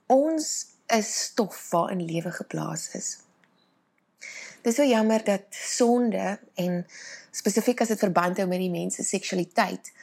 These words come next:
so dikwels verbind word met stof, met dirt. Asof ons vergeet het van Psalm honderd en drie wat sê, "God handel nie met ons na ons sondes en vergeld ons nie na ons ongeregtigheid nie."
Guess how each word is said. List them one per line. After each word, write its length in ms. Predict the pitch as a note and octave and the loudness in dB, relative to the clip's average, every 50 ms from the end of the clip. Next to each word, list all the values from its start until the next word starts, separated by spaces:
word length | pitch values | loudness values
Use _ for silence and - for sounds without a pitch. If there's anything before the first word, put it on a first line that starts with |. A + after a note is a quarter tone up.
| - - - - - _ _ _ _ _ _ _ | -20 -20 -20 -20 -20 _ _ _ _ _ _ _
so 160 | _ - B3 | _ 2 2
dikwels 540 | A3+ G3+ G3 F#3+ - G#3+ G3 F#3 - - - - _ _ _ _ _ _ _ | 4 4 4 4 4 -2 -2 -2 -4 -10 -12 -16 _ _ _ _ _ _ _
verbind 400 | - A3 F#3 D#3 F#3 F3 E3+ E3 | 2 2 2 4 2 2 0 0
word 300 | - F#3+ F3+ F3 - - - _ _ _ | 0 -2 -2 -2 -2 -8 -18 _ _ _
met 160 | - F3 - | -4 -4 -2
stof, 600 | - - - - F3 D#3+ - - - - - - _ _ - | -4 -8 -2 -2 -2 -2 -2 -12 -16 -16 -18 -18 _ _ -4
met 240 | E3+ D#3+ - - - - _ _ _ _ _ | -4 -4 -4 -14 -20 -20 _ _ _ _ _
dirt. 560 | - E3+ F3+ F3 D3 B2 - _ _ - - - _ _ _ _ _ - - _ _ _ _ | 4 6 6 6 4 2 -6 _ _ -14 -14 -14 _ _ _ _ _ -20 -20 _ _ _ _
Asof 260 | - A3 - A#3 - A#3+ | 0 0 0 2 2 2
ons 120 | A3 - | 2 2
vergeet 320 | A#3+ - - - A#3+ A#3 | 0 -2 0 0 0 0
het 100 | A#3 A#3 - | 0 -2 -2
van 140 | G#3 F#3+ F#3+ | -4 -2 -2
Psalm 380 | G3 - - G3+ F#3+ F#3+ F3+ E3 | -4 -2 0 0 0 2 2 2
honderd 280 | E3 D#3+ F3 F3+ - F#3 | 2 2 2 0 0 0
en 100 | E3 E3 | 0 0
drie 220 | E3+ E3+ E3+ E3+ E3 | 0 2 0 0 0
wat 160 | E3+ E3 - | 0 -2 -2
sê, 320 | - - E3+ E3+ E3+ E3 - - - - - - - | -4 -2 -2 -2 -2 -4 -8 -14 -14 -12 -14 -12 -6
"God 320 | - - C#4+ D#4+ E4 - G3 E3 | 2 4 6 6 6 4 -2 -2
handel 380 | E3+ F3+ G#3+ A#3+ C4 C#4+ C#4 C4+ | 0 2 4 4 4 4 4 2
nie 140 | C4+ C4+ C4+ | 2 0 0
met 200 | C#4 C4+ C4 - | 0 -2 -4 -4
ons 460 | - F3 E3+ F3 F3 F3+ - - - - _ | -4 -2 -2 -2 -2 -4 -6 -8 -10 -12 _
na 180 | - F#3 F#3 F3 | 2 2 2 2
ons 300 | F#3+ G3 F#3+ - - - | 2 0 0 -2 -2 0
sondes 640 | - G#3+ G#3 G#3 G#3 G3 F#3+ - - - - - - - _ _ _ _ _ _ _ _ _ _ | 0 0 0 0 -2 -4 -4 -6 -8 -8 -10 -12 -12 -14 _ _ _ _ _ _ _ _ _ _
en 120 | - G#3+ G#3+ | 2 2 4
vergeld 520 | - A#3 - - - C4 C4+ C#4 C#4 C#4 | 4 0 -2 0 2 4 4 4 4 4
ons 180 | C#4 C4 B3 B3 | 2 -2 0 0
nie 100 | C#4 C4+ | 0 0
na 120 | C4 A#3+ | 2 2
ons 180 | A3 G#3+ G#3 - | 2 2 0 2
ongeregtigheid 1000 | - A3 A3+ A3+ - A3 G3 F#3 F3 E3+ - - - G3+ - F#3 F#3 F3+ - - | 2 2 2 2 2 0 0 0 -2 -2 -4 -6 -6 -4 -4 -4 -4 -6 -4 -6
nie." 200 | F#3 F#3+ G3 | -6 -6 -6